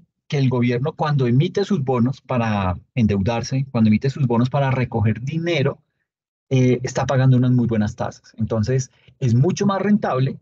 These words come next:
invertir en Colombia que invertir en Estados Unidos. Ahora, no confundan,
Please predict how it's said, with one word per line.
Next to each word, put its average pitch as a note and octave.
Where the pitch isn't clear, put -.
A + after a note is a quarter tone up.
invertir C3+
en D#3+
Colombia C3+
que -
invertir B2+
en A2+
Estados G#2
Unidos. G#2+
Ahora, G#2
no A2+
confundan, E3+